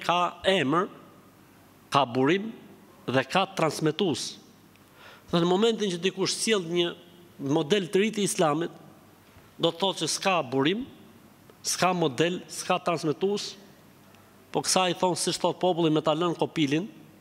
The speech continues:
nder." Flet një i çmendur dhe turret gjithë bota për të nxjerrë gurin që ai hedh. Ndërkohë që ne nuk kemi ndërmend të merremi me situata të e rëndësishme, kështu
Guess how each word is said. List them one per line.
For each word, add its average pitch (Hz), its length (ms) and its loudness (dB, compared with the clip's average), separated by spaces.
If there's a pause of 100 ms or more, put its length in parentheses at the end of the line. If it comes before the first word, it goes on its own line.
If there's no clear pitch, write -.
(380)
nder." 135 560 2 (1400)
Flet - 340 0
një 160 180 4
i 127 40 -2
çmendur 165 680 0 (1040)
dhe 139 100 2 (120)
turret 165 300 2
gjithë 139 320 -2
bota 185 280 0
për 156 160 -2
të 147 80 -2
nxjerrë 143 320 0
gurin 165 280 4
që 156 120 0
ai 147 140 4
hedh. 123 220 2 (1160)
Ndërkohë 160 400 0
që 139 120 -2
ne 160 140 2
nuk 151 140 -2
kemi 180 240 -2
ndërmend 147 320 0
të - 160 -8
merremi 139 340 0
me 127 60 0
situata 117 460 0
të - 100 -10
e 196 160 4
rëndësishme, 190 560 -2 (540)
kështu 170 120 0